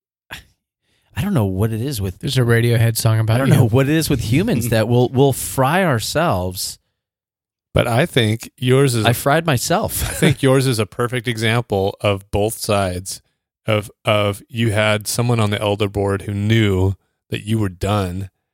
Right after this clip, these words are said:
Speaker 4: and they, they didn't step in. And at the same time
Speaker 1: Well, they questioned me.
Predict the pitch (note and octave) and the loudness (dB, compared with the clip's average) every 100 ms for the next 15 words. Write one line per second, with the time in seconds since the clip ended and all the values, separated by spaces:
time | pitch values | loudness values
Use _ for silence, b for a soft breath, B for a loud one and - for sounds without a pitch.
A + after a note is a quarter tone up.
0 | _ A2 G#2 G#2 G2+ G2+ G#2 G2+ _ _ | _ -4 -4 -2 -2 -2 -2 -6 _ _
1 | _ _ _ G#2+ B2 C3+ C3 - A#2+ A2+ | _ _ _ 0 2 2 0 0 0 0
2 | G2 F#2+ A2+ E3 - _ _ - A#2+ D3 | -2 -2 -2 -4 -10 _ _ -4 -2 -2
3 | E3 - F#3 G#3 C3+ A2+ D3 F3+ _ _ | -2 -2 -2 -2 -2 -2 -4 -8 _ _
4 | _ _ E3+ A#3+ C#4+ - B2+ A#2+ - A2 | _ _ -2 -2 -2 -2 0 0 0 -2
5 | G#2+ G2 F#2+ G2+ | 0 0 0 -4